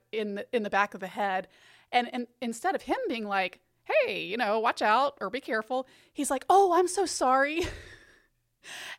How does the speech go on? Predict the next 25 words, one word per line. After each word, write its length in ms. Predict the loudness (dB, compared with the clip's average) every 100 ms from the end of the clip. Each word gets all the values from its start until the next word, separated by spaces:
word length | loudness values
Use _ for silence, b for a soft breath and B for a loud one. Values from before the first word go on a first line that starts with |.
| -4
And 140 | -2
with 140 | -2 0
that 200 | 0 0
one 260 | -2 -2
scene, 720 | -4 -6 -8 -8 -8 -10 -12 -14 _
where 140 | -6 -6
he's 320 | -2 0 0
apologizing 720 | 0 2 2 2 -2 -4 -10
for 100 | -8
getting 260 | -8 -6
walloped 300 | 0 2 2
in 100 | -2
the 100 | -6
head. 400 | -2 0 0 -2 -10 _
You 120 | -4
just 200 | -4 -4
learn 240 | -2 -4 -4
so 280 | -6 -4 -2
much 220 | -4 -6
about 240 | -6 -6
that 160 | -6 -6
character. 480 | -6 -8 -8 -14 0
But 200 | 2 2 -2
yes, 580 | -8 -2 -2 -2 -6 -8 -2
I 280 | -2 -2